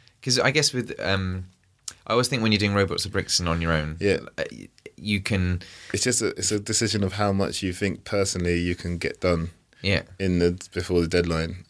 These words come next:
Speaker 2: And it's like, you'll be like, "I either have to make that shot better or I have to leave that one incomplete." So that's why there's so many mistakes in it. But it's like, I could either fix that mistake or I wouldn't, wouldn't have finished it. So
Speaker 1: Yeah. But also,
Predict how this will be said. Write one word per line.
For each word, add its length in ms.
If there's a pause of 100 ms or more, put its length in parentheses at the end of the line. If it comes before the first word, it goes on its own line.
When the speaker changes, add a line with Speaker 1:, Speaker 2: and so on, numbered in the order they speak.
(140)
Speaker 2:
And 140
it's 140
like, 160
you'll 140
be 120
like, 260
"I 100
either 120
have 140
to 80
make 180
that 180
shot 220
better 420
or 280
I 20
have 140
to 280
leave 220
that 160
one 160
incomplete." 560
So 140
that's 180
why 260 (540)
there's 120
so 120
many 140
mistakes 500
in 100
it. 200
But 100
it's 140
like, 260 (100)
I 60
could 160
either 340 (400)
fix 300
that 80
mistake 480
or 280
I 20
wouldn't, 440
wouldn't 200
have 20
finished 320
it. 220
So 280
Speaker 1:
Yeah. 220 (420)
But 120
also, 280